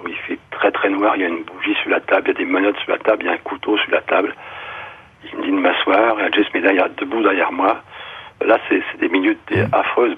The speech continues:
Speaker 1: Et Sobrage me dit, « Mais écoute, je suis, je suis vraiment déçu parce que je te prenais pour un ami et, et j'ai compris que si je te laisse partir, tu vas en France, tu vas, tu vas raconter tout ce qui se passe ici et tu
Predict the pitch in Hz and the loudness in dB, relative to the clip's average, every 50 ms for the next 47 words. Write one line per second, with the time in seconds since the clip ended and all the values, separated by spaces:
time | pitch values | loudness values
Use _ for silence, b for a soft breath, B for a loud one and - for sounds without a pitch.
0 | - - 107 107 107 104 101 101 98 95 95 95 95 98 95 87 82 - - 95 | -2 0 2 4 4 4 4 4 4 2 2 0 0 0 -2 -4 -2 0 0 2
1 | - 117 110 98 101 98 110 107 98 95 - - 127 131 - - - - 98 95 | 4 2 2 2 0 -2 0 0 0 0 0 0 -2 0 0 0 0 0 -2 -2
2 | 95 90 90 90 - - - - - - - 135 - 107 104 120 127 120 - 101 | -2 -2 -2 -4 -6 -8 -4 -2 -2 0 0 2 2 2 4 4 2 2 2 0
3 | 95 - - 95 107 110 104 - 120 - - - - 87 85 - - - - - | -2 -2 -4 -4 -4 -2 -2 -2 -4 -4 -4 -4 -2 -2 0 0 -2 -2 -4 -8
4 | - - 101 98 98 92 - 90 90 92 90 90 90 87 87 90 101 107 113 107 | -6 0 2 2 2 2 0 -2 -2 0 0 0 0 -2 0 2 2 4 4 2
5 | 92 82 82 - - B B B B B B B B B B B B B B B | 2 0 -2 -6 -8 B B B B B B B B B B B B B B B
6 | B B _ - - - - - 98 104 113 117 120 120 113 117 120 117 - 120 | B B _ -20 -20 -20 -4 2 4 4 6 6 4 4 4 4 4 4 2 2
7 | 123 - - 117 120 117 - 107 - - 113 110 - 101 104 101 - - - - | 0 0 0 -2 -2 0 0 0 0 2 2 2 2 2 2 2 2 0 -2 -2
8 | - - - 98 107 113 104 101 95 85 - - - - 87 92 - - - - | -2 -4 -4 -2 2 2 2 2 0 -2 -4 -6 -4 0 0 2 2 0 0 -2
9 | - 104 107 107 104 - - - - 85 87 85 - - - B B B B B | -2 -2 -2 -2 -2 -4 -8 -6 -2 -2 0 0 -2 -4 -6 B B B B B
10 | B B B - - 92 92 98 95 - - - - - - - - - - - | B B B -6 -2 2 2 2 2 2 2 2 0 0 0 -2 -6 -4 -6 -4
11 | - - 95 - - - - - - 127 139 - - 92 85 - - | -2 0 -2 -2 -2 -4 -6 -6 -6 -6 -6 -8 -8 -8 -6 -8 -8